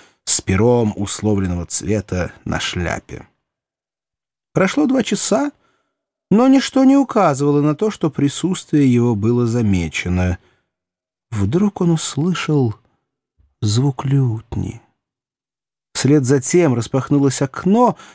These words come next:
над той самой маленькой дверью, в которой Марта впустила цыгана,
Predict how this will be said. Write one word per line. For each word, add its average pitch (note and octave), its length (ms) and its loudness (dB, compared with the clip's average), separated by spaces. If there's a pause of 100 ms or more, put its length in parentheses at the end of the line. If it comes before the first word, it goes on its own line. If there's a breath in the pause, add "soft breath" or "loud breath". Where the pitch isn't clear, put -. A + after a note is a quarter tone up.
(140 loud breath)
над C#3 260 0
той C#3+ 160 2
самой B2 380 0
маленькой A#2+ 460 0
дверью, C3 580 2
в - 60 -10
которой A#2 360 -2
Марта G#2 560 0 (280 soft breath)
впустила B2 680 0
цыгана, F#2+ 720 0